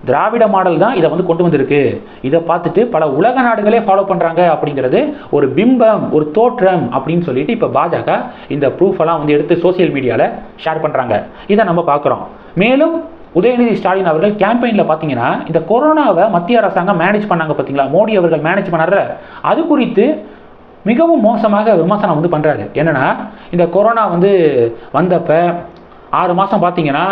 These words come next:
எல்லாத்தையும் வந்து மூடிட்டாரு, மோடி அவர்கள் மூடிட்டாரு. அது மட்டும் இல்லாம எல்லாம் வந்து விளக்க வந்து பிடிங்க, அது மட்டும் இல்லாம எல்லாரும் வந்து மணி அடிங்க அப்படின்னு சொல்லிட்டுலாம் வந்து பண்ணாரு அப்படின்னு சொல்லிட்டு ஒரு விமர்சனம் பண்ணியிருக்காரு. இந்த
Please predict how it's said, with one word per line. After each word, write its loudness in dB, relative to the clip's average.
எல்லாத்தையும் 2
வந்து 4
மூடிட்டாரு, 2
மோடி 4
அவர்கள் 2
மூடிட்டாரு. 0
அது 0
மட்டும் 0
இல்லாம 0
எல்லாம் 0
வந்து 2
விளக்க 0
வந்து 2
பிடிங்க, 0
அது 0
மட்டும் 0
இல்லாம 0
எல்லாரும் 2
வந்து 2
மணி 0
அடிங்க 0
அப்படின்னு 0
சொல்லிட்டுலாம் 2
வந்து 2
பண்ணாரு 0
அப்படின்னு 0
சொல்லிட்டு 0
ஒரு 4
விமர்சனம் 2
பண்ணியிருக்காரு. 0
இந்த -4